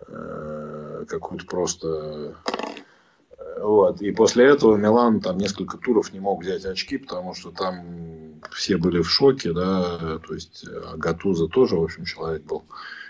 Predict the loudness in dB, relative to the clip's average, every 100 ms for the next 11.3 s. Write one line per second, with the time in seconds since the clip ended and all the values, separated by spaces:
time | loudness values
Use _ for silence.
0 | -10 -8 -8 -10 -2 0 2 0 0 0
1 | -2 -10 -10 -6 -4 0 2 2 -2 -10
2 | -6 -4 -4 -6 -4 0 0 0 -2 0
3 | -2 -2 -10 -16 _ _ -20 -20 -14 2
4 | 6 6 8 6 6 2 6 8 8 6
5 | 6 6 6 4 2 4 4 2 -4 0
6 | 0 0 0 -2 -2 -4 -10 _ -10 -2
7 | -2 0 -2 -2 -2 -2 0 0 0 -2
8 | -4 -10 -10 -12 -4 0 0 0 0 2
9 | 4 4 4 0 -2 -2 -2 0 -2 -4
10 | -6 -8 -2 0 0 -2 -8 -20 -18 -20
11 | -20 -20